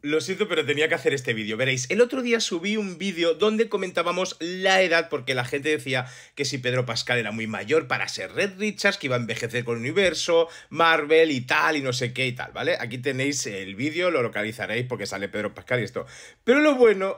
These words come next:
han sido los comentarios, en serio. Los tengo que compartir con todos vosotros, porque lo que me he reído con los comentarios no está escrito.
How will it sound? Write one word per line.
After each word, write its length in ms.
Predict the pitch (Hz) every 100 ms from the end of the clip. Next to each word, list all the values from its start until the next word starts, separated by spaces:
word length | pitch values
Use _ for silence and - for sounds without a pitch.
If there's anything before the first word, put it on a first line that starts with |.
| -
han 160 | 190
sido 160 | 190 208
los 140 | 208
comentarios, 760 | - 151 120 104 110 - - -
en 160 | 147 135
serio. 320 | 127 127 98
Los 200 | - 135
tengo 180 | 127 220
que 80 | 214
compartir 380 | 202 165 151 151
con 100 | 147
todos 220 | 127 123
vosotros, 200 | 107 113
porque 200 | 127 127
lo 180 | 123 123
que 80 | 143
me 140 | 165
he 20 |
reído 400 | 190 208 196 151
con 80 | 135
los 120 | 127
comentarios 640 | 131 120 107 131 151 202 -
no 140 | -
está 160 | 131 127
escrito. 500 | 123 87 80 -